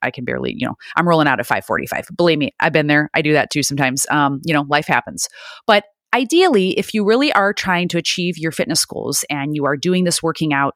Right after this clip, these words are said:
consistently, we wanna make sure that we're coming into the workout fueled properly. And if you give yourself about an hour ahead of time, you can get in something to eat and still have that thirty minute window to then begin your, uh, your drinking during the workout.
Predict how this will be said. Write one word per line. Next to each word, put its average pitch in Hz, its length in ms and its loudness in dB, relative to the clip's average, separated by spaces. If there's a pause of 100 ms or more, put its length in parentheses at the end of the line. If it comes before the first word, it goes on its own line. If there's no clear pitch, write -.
consistently, 147 760 -4
we 262 120 2
wanna 294 200 4
make 302 200 2
sure 185 160 0
that 175 100 2
we're 165 80 -2
coming 151 260 -2
into 143 80 -2
the 139 80 -4
workout 131 320 -2
fueled 180 220 0
properly. 185 480 -2 (260)
And 220 80 2
if 226 120 -2
you 254 40 4
give 302 220 0
yourself 294 380 2
about 202 180 2
an 175 140 -4
hour 175 260 4
ahead 165 240 2
of 175 80 2
time, 156 300 -2
you 170 80 -2
can 175 180 0
get 220 240 2
in 226 180 4
something 180 360 2
to 160 160 -2
eat 175 240 0
and 160 160 2
still 233 300 2
have 202 200 -2
that 190 160 0
thirty 165 320 -2
minute 151 280 0
window 151 520 4 (280)
to 185 120 2
then 175 400 2 (640)
begin 170 300 4
your, 151 120 2 (200)
uh, 127 220 2
your 147 300 -2
drinking 180 440 0 (180)
during 165 300 2
the 143 80 2
workout. 135 360 0